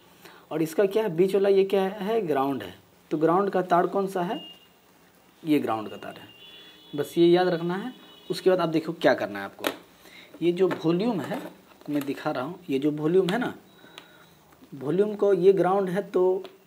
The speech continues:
ग्राउंड में क्या करना है, जोड़ देना है आपको। ये देखिए, ग्राउंड जोड़ दिए हैं और इसका जो लेफ्ट राइट ऑडियो जो है, ये जो है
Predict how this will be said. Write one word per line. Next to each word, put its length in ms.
ग्राउंड 460
में 140
क्या 140
करना 220
है, 120
जोड़ 220
देना 200
है 80
आपको। 280
ये 120
देखिए, 220
ग्राउंड 280
जोड़ 180
दिए 140
हैं 220
और 240
इसका 260
जो 140
लेफ्ट 340
राइट 360
ऑडियो 280
जो 160
है, 200
ये 160
जो 160
है 240